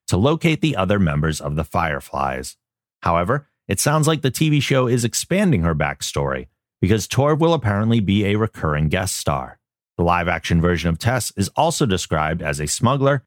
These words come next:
and hardened survivor in a post-pandemic world. Torv is best known for her five-year stint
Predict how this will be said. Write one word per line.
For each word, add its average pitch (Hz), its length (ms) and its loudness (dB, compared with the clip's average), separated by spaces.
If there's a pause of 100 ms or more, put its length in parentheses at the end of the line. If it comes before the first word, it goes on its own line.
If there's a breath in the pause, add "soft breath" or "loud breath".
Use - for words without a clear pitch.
and - 120 -2
hardened 143 440 2
survivor 87 580 0
in 87 140 -4
a 76 100 -2
post-pandemic 95 1040 -2 (100)
world. 67 380 -6 (600)
Torv 95 240 0
is 87 100 0
best 92 300 -2
known 101 220 2
for 87 160 0
her 85 120 0
five-year 85 440 -2
stint 147 400 -2